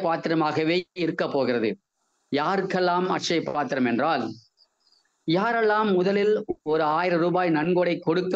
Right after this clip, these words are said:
முன் வருகிறீர்களோ அவர்களுக்கு பல ஆயிரம், பல லட்சங்கள் திரும்ப திரும்ப கிடைக்க போகிறது என்பதுதான் நம்முடைய திட்டம். இந்த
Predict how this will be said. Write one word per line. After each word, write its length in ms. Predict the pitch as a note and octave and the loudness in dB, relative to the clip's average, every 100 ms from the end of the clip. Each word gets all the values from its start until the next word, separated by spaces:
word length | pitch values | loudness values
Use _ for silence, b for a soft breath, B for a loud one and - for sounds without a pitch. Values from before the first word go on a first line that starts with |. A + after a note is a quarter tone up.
| E3 | 0
முன் 300 | D#3+ D3+ G3 F#3 | 0 0 0 2
வருகிறீர்களோ 640 | E3+ E3 D#3+ C#3+ D#3 F3 C3+ B2+ - _ B2+ | 2 2 2 0 0 0 0 -2 -10 _ -4
அவர்களுக்கு 580 | D#3+ G3+ E3 D#3 C3+ D3 D3+ D#3 - - - _ _ D#3+ | -2 0 0 -2 -2 -2 -2 -4 -8 -14 -20 _ _ -4
பல 140 | F3+ G#3+ G3 G#3 | -2 0 0 0
ஆயிரம், 340 | G#3+ G#3 F3+ C#3+ | 2 2 0 -2
பல 200 | C#3+ D#3+ F#3 F3+ | -4 -2 0 0
லட்சங்கள் 500 | F3+ A3+ A3 G3+ D#3 - | -2 -2 0 0 0 -2
திரும்ப 280 | G3+ G#3 G3 | -2 0 0
திரும்ப 200 | G3+ G#3 G3 | 0 0 -2
கிடைக்க 240 | E3+ E3+ F#3 | -2 -2 -2
போகிறது 540 | D#3+ D3 C#3 C#3 C#3 A#2+ B2 C3+ | 0 0 0 0 0 -2 -2 -2
என்பதுதான் 480 | D3+ D3 D#3 E3 B2+ B2+ _ _ _ | -2 -2 -2 -2 -2 -4 _ _ _
நம்முடைய 380 | C#3 C#3 C3+ B2+ B2+ A#2 - - | -4 -2 0 -2 -2 -4 -6 -8
திட்டம். 380 | E3 - C#3 F3 - - - _ _ _ _ _ _ _ _ _ _ _ _ _ _ _ - _ _ _ _ _ _ | -6 -4 -2 0 -2 -4 -12 _ _ _ _ _ _ _ _ _ _ _ _ _ _ _ -20 _ _ _ _ _ _
இந்த 160 | - | -6